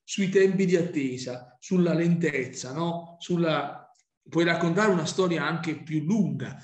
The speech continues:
Non a caso, le storie che si possono raccontare in un romanzo, non è detto che si possano raccontare in un, in un racconto, e viceversa. Quindi è un discorso molto, molto così. Ecco, quando scrivi un racconto devi avere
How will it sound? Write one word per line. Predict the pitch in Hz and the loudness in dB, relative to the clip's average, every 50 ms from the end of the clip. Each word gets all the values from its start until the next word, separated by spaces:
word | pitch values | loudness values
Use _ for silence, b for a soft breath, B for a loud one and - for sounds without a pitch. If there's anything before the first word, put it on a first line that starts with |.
| B B B | B B B
Non | B 180 185 | B 0 0
a | 190 185 | 0 0
caso, | - 247 269 277 - - 143 135 127 - - - - | 0 0 0 0 0 -2 -4 -6 -8 -12 -14 -12 -6
le | 151 156 160 156 | -2 0 0 0
storie | 151 - - - 214 226 233 226 | 0 0 0 0 0 2 4 4
che | 208 208 | 4 4
si | 175 156 175 | 4 2 2
possono | 180 185 175 175 170 175 | 0 0 0 0 -2 -2
raccontare | 170 165 165 - 170 165 165 185 185 180 | -2 -2 -2 -4 -4 -4 -2 -2 -2 0
in | 175 | 0
un | 170 165 | 0 0
romanzo, | 165 165 170 151 127 113 117 117 - 131 127 127 127 131 B B B B | 0 -2 -4 -4 -6 -8 -10 -10 -10 -10 -10 -12 -12 -16 B B B B
non | - 156 165 | -6 -2 -2
è | 160 | 0
detto | 156 208 240 240 - | 2 2 2 2 2
che | 202 175 | 0 0
si | 147 135 147 | 0 -2 -4
possano | 139 151 151 143 - 143 143 | -4 -4 -4 -4 -6 -6 -6
raccontare | 143 143 143 - 147 139 139 139 139 | -6 -6 -6 -8 -8 -6 -6 -4 -4
in | 139 | -4
un, | 139 139 143 143 | -4 -4 -4 -4
in | 143 147 135 | -4 -4 -4
un | 135 127 | -4 -4
racconto, | 127 127 123 - - - 123 104 90 92 92 - - 92 - _ _ _ _ | -6 -8 -10 -8 -6 -6 -6 -6 -6 -10 -14 -18 -20 -20 -20 _ _ _ _
e | - - 135 | -6 -4 -2
viceversa. | 135 143 156 135 143 131 131 120 92 80 - - - - - - _ _ _ _ _ _ _ _ _ _ _ _ _ _ _ _ _ _ _ _ | -2 -2 -2 -2 -2 -4 -4 -6 -8 -10 -12 -14 -14 -16 -16 -20 _ _ _ _ _ _ _ _ _ _ _ _ _ _ _ _ _ _ _ _
Quindi | - - 156 143 127 123 110 - - B B B B B B | -4 -4 -2 -2 -2 -4 -6 -8 -10 B B B B B B
è | B - | B -10
un | 127 139 | -8 -6
discorso | 139 135 139 165 165 156 - 175 156 | -6 -4 -2 0 0 0 0 0 2
molto, | 160 165 170 170 180 160 156 151 151 151 | 2 0 0 0 0 0 0 0 -2 -2
molto | 151 160 160 160 160 156 | -2 -4 -4 -2 -4 -4
così. | 143 147 135 - - - - B B B B B B | -4 -4 -6 -8 -10 -12 -14 B B B B B B
Ecco, | B - - 170 | B -6 -4 -4
quando | 180 - 240 254 277 254 | -4 -2 0 2 2 2
scrivi | 208 - 294 269 285 | 4 6 6 6 8
un | 277 269 285 | 6 6 6
racconto | 285 277 285 247 240 240 240 240 247 | 2 2 2 2 2 4 2 2 0
devi | 220 226 208 196 196 | 0 0 0 0 0
avere | 190 196 214 214 214 214 208 202 196 - - - - _ | 0 0 0 0 0 -2 -2 -4 -4 -8 -14 -20 -20 _